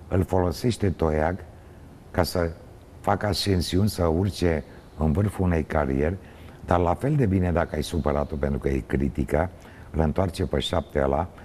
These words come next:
și îți face un R T V, o crosă de-asta care ți-a tăiat orice aplomb de a fi nesimțit și puturos. Că are ce are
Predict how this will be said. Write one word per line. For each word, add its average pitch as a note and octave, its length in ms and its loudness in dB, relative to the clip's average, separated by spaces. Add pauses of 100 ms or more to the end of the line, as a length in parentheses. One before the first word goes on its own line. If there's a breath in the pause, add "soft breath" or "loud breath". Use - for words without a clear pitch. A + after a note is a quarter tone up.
(120 loud breath)
și - 140 -8
îți - 120 -4
face - 340 0
un C#2+ 200 4
R C#2+ 80 2
T C2+ 160 -2
V, C2+ 260 2
o C2+ 60 2
crosă D2 500 -2
de-asta C#2 440 -2
care C2 320 -2 (800 loud breath)
ți-a F2 240 4
tăiat F#2+ 400 0 (100)
orice G#2 360 2
aplomb F2 400 0
de D#2 100 2
a D2+ 60 4
fi - 140 -8
nesimțit D#2+ 640 0
și E2 160 -2
puturos. C#2+ 600 -2 (320 loud breath)
Că - 180 -2
are D#2+ 280 2
ce E2 180 2
are E2 320 2